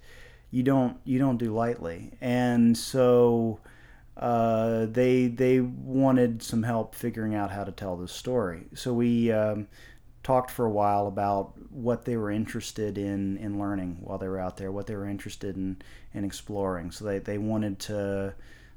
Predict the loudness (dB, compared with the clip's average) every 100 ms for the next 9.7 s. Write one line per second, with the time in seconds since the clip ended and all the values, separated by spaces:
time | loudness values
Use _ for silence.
0 | -20 -8 -4 -4 -2 0 2 2 2 0
1 | 0 -2 -6 -4 -4 -4 -8 -10 -12 -12
2 | -8 -8 -4 -4 -2 -4 -6 -8 -8 -6
3 | -8 -8 -8 -8 -8 -6 -4 -4 -4 -6
4 | -6 -6 -6 -8 -14 -20 -20 -6 -4 -2
5 | -2 0 0 0 0 -6 -4 -4 -4 -6
6 | -14 -20 -20 -20 -6 0 2 2 0 -2
7 | 0 0 0 -2 -8 -10 -8 -6 -4 -6
8 | -6 -4 0 2 2 0 -4 -6 -4 -4
9 | -2 -4 -6 -6 -4 -6